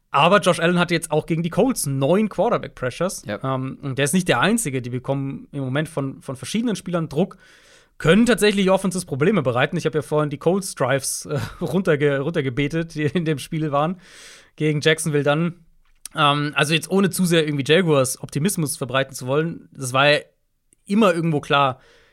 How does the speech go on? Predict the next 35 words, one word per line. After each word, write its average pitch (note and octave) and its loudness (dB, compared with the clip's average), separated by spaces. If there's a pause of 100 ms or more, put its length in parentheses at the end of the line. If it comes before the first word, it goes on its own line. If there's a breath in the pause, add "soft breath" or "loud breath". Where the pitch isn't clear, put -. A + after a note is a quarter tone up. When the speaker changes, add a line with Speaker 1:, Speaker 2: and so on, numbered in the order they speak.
(160 soft breath)
Speaker 1:
dass C3 -6
das C3+ -6
eine C#3+ -2
junge C#3+ 0
Defense C#3 -6
ist C3 -6
und, C3+ -8
und C3+ -8
dass C3 -2
selbst D3+ 0
falls E3+ 0
sie E3+ -2
dieses D3+ -4
Jahr C#3+ 0
irgendwann C#3+ -2
gut D#3+ -2
wird, F3 2 (460 soft breath)
dass B2 -6
es, C3 -8 (160)
dass G#2 -10
es A#2+ -6
dauern C3+ 0
wird. A#2+ -8 (200)
Und C3 -6
vielleicht D3+ 0
sehen G#3+ -2
wir G3 2
gerade F3+ 2
in, D#3+ -4
in C#3+ -8
der, D#3 2
was D3 -6
die F#3 -2
Unit F3+ 0
angeht, D#3 -2